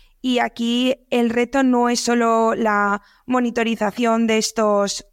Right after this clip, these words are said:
analitos, sino también que funcionen en situaciones extremas, tanto de frío como, como de calor, ya que no es lo mismo realizar una medida a temperatura ambiente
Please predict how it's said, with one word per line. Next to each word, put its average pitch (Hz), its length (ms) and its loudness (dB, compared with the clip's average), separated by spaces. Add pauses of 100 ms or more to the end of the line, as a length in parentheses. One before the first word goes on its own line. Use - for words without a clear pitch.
analitos, 233 720 -2 (340)
sino 240 380 0
también 226 500 0
que 233 180 0
funcionen 240 920 0
en 220 320 0
situaciones 226 600 -2
extremas, 202 920 -4 (460)
tanto 226 640 2
de 214 160 0
frío 240 320 -2
como, 196 720 0
como 214 260 0
de 196 340 0
calor, 208 320 0
ya 214 140 -4
que 233 100 -4
no 233 80 0
es 226 80 0
lo 226 120 0
mismo 226 480 0 (500)
realizar 233 380 0
una 233 160 2
medida 226 480 2
a 220 40 -2
temperatura 220 600 0
ambiente 220 540 0